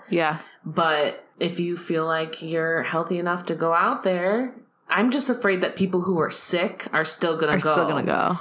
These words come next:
Speaker 2: and be really inconsiderate. But they'll probably do, like, temp checks. It'll be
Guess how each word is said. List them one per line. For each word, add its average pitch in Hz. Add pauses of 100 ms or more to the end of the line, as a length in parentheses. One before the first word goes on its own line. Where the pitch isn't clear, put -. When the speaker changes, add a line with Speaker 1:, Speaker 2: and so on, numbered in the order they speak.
(140)
Speaker 2:
and 170
be 156 (260)
really 156
inconsiderate. 127 (160)
But 185
they'll 185
probably 190
do, 170
like, 156
temp 151
checks. -
It'll 160
be 156